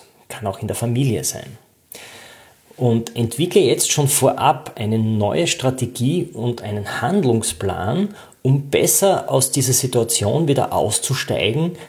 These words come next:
wenn diese wieder eintritt. Du kannst dir sagen, "Wenn dies oder das passiert, dann verhalte ich mich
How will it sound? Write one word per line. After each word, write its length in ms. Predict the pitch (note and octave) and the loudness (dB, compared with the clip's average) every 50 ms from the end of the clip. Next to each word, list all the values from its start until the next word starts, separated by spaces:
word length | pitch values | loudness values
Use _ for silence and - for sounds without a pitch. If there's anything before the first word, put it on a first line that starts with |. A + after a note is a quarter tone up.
| - _ | -18 _
wenn 420 | - G2 F#2+ G2 F#2+ - F#3 E3+ - | -8 -4 -2 -2 0 0 0 0 0
diese 340 | - C3 C#3 - - C3 B2 | 0 0 0 0 0 0 2
wieder 220 | C#3 C3+ B2 - - | 2 0 0 -2 -2
eintritt. 600 | G2 G2 A2+ A2+ - - - - - - - - - - _ _ _ _ _ _ _ _ _ _ _ _ _ _ _ _ - - - - | -2 -2 -2 -2 -4 -6 -8 -10 -10 -10 -12 -14 -14 -20 _ _ _ _ _ _ _ _ _ _ _ _ _ _ _ _ -20 -18 -6 -6
Du 100 | - - | -4 -2
kannst 280 | - B2+ B2+ B2 - | 0 -2 -2 -2 -2
dir 60 | - - | -2 0
sagen, 480 | - - E2+ E2+ F#2+ A#2+ C3+ C#3 C3+ - - - - - - - - _ _ | 0 2 0 0 0 2 0 0 -2 -4 -8 -16 -20 -20 -20 -20 -20 _ _
"Wenn 240 | - G#2+ A2 G#2+ G2+ | -10 -6 -6 -4 -2
dies 240 | - C3+ E3 E3 D3 | -2 0 0 0 0
oder 140 | C3 G#2 F#2+ | 0 -2 0
das 260 | - G#2+ A2+ - - | 0 0 0 0 0
passiert, 600 | - G#2 - - B2+ C#3+ G3 - - - - - | 0 -2 0 2 4 4 4 4 2 -2 -2 -2
dann 200 | F2 G2+ D#3+ F3 | 0 0 0 -2
verhalte 480 | - - C#3 A2 - F#2+ A#2 A2+ - | -2 -2 -2 -2 -2 -2 -4 -4 -4
ich 280 | C3 G#2 G#2 - - - | -4 -6 -6 -8 -6 -4
mich 260 | B2+ C3+ C3 - - | -4 -4 -4 -8 -12